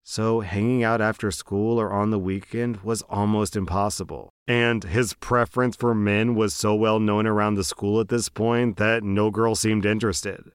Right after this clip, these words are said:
As far as I know, his parents never took him back, and he moved to London to go to university to escape his reputation at home. I had only expected to break him and his girlfriend up, but this was an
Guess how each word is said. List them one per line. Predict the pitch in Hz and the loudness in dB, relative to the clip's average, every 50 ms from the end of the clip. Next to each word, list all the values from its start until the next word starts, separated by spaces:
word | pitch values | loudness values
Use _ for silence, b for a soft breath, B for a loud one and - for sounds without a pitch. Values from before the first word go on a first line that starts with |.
| _ _ - - | _ _ -10 -4
As | 104 - 87 - | -2 -2 -2 -2
far | - - 101 107 120 | -2 0 0 2 2
as | 139 139 135 | 2 0 0
I | 143 135 | 0 0
know, | 123 101 90 90 95 107 117 123 127 131 | 2 2 2 2 2 2 2 0 0 -2
his | 127 - 87 92 117 123 - - | -4 -6 -6 -4 -4 -4 -4 -4
parents | - - - 127 127 127 131 131 110 - - | -6 -6 -2 0 0 2 0 0 -2 -2 -2
never | 107 95 104 107 107 107 113 | -2 0 0 0 0 0 -2
took | 104 - 107 104 - | -2 -2 -4 -2 -2
him | 113 101 95 | 0 -2 0
back, | 85 92 98 101 95 78 - - - _ - - - - | 0 0 0 0 -2 -4 -8 -14 -20 _ -20 -16 -8 -4
and | 107 107 107 107 104 104 | -2 0 0 0 -2 -2
he | - - 117 110 | -4 -2 -2 0
moved | 104 104 107 117 123 123 - | 2 2 2 2 0 0 -2
to | 135 | -2
London | 123 101 92 92 95 98 104 117 117 | -2 0 0 0 0 2 0 0 0
to | 104 104 | -2 -2
go | 92 98 101 104 | 0 0 0 0
to | 107 | 0
university | 104 101 101 104 101 90 87 95 98 95 - - 113 113 117 113 | 0 0 0 0 0 0 0 0 0 0 -2 -2 -2 -2 -2 -2
to | - - 110 110 | -2 -2 0 0
escape | 98 - - - 107 104 - 110 | 0 -2 -2 -2 -2 0 0 -2
his | 104 90 | -2 -2
reputation | 92 98 104 - 110 104 - 90 95 101 92 - 104 98 | -2 -2 -2 -2 -4 -4 -4 -2 -2 -2 -2 -2 -2 -4
at | 95 95 80 | -4 -4 -4
home. | 82 98 101 104 98 87 - - - _ _ _ - | -4 -4 -4 -4 -6 -8 -14 -20 -20 _ _ _ -10
I | - - 120 156 | -4 0 2 2
had | 208 233 208 | 2 2 2
only | - 123 127 151 165 170 170 | 2 2 2 4 4 4 2
expected | 151 - - - 123 127 127 - 151 143 | 2 0 0 -2 -2 -2 -2 -2 -4 -2
to | 131 120 | -2 0
break | 104 127 135 120 - | 0 0 0 0 0
him | 113 120 135 139 | 0 0 2 2
and | 135 | 2
his | 131 110 92 | 2 0 -2
girlfriend | - 110 113 131 143 - 127 113 104 95 92 | 0 0 0 0 0 0 -2 -2 -2 -2 -2
up, | 90 90 87 - - - - - | -4 -4 -6 -8 -14 -18 -16 -10
but | 90 85 110 123 120 117 127 139 131 98 92 | -4 0 2 2 2 2 0 -2 -6 -2 2
this | 127 147 135 - 131 | 2 2 2 2 2
was | 127 135 110 | 2 2 2
an | 123 123 147 | 2 0 0